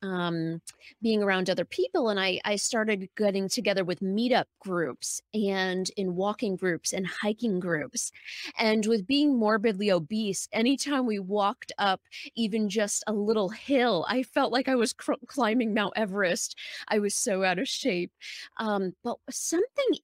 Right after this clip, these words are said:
interesting started to happen as I started hiking. I started to see that I got stronger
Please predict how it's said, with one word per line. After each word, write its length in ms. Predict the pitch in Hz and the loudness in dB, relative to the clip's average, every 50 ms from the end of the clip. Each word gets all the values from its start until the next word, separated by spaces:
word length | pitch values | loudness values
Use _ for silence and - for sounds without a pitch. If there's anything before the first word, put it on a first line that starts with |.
| - | -2
interesting 800 | 240 240 240 233 - 233 185 180 - - - - 196 165 165 165 | 0 2 2 2 2 0 -2 -2 -2 -4 -2 0 0 0 0 0
started 520 | - - - - 208 170 175 175 175 170 - | -2 -2 -2 -2 -2 -2 -2 -2 -2 -4 -4
to 80 | - 196 | -6 -10
happen 760 | 180 - - 202 170 170 _ - 170 165 170 - - 220 - _ _ _ _ _ - - - | -10 -10 -6 -6 -8 -8 _ -8 -8 -8 -8 -8 -10 -12 -14 _ _ _ _ _ -20 -10 -2
as 200 | - 208 202 - | 0 0 2 2
I 100 | 214 196 | 2 2
started 400 | 185 - - - 185 156 156 151 | 2 0 0 0 0 0 0 -2
hiking. 800 | 214 - 208 190 156 151 - - 160 147 151 151 - - 233 254 _ - - - - - - _ - | -4 -4 -4 -4 -4 -6 -4 -4 -4 -2 -2 -4 -4 -6 -8 -10 _ -14 -16 -12 -12 -12 -12 _ -6
I 380 | 247 233 254 285 330 370 415 480 | -2 0 0 0 2 2 0 -2
started 1040 | - - - - - - - - 247 226 220 220 220 226 220 202 190 175 180 - | -2 -4 -6 -6 -6 -6 -2 2 2 4 4 4 4 2 2 2 2 0 -2 -4
to 320 | - - - 220 196 196 | -4 -2 0 0 0 0
see 400 | 196 - - - - - 226 208 208 | -2 -4 -4 -4 -4 -4 -2 -2 0
that 120 | 196 - - - 208 | -2 -2 -2 -2 -4
I 100 | 214 208 | -2 -2
got 220 | 220 196 - - | -2 -4 -4 -4
stronger 960 | - - - - - - 220 170 165 180 185 180 185 170 156 - - - 240 | -6 -6 -6 -6 -6 -4 -4 -2 0 0 0 0 0 0 0 0 -2 -8 -10